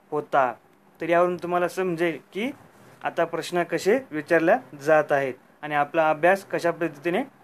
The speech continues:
करायचा आहे. प्रश्न क्रमांक सहा, वाढनिश्चय या शब्दाची संधी ओळखा.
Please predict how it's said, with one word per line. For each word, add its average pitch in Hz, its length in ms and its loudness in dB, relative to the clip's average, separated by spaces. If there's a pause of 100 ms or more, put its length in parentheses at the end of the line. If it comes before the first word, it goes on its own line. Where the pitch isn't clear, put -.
(120)
करायचा 151 360 2
आहे. 139 220 0 (2750)
प्रश्न 180 280 -4
क्रमांक 180 440 2 (300)
सहा, 147 300 4 (560)
वाढनिश्चय 180 760 2 (220)
या 170 160 2
शब्दाची 175 520 0
संधी 170 320 0
ओळखा. 151 440 2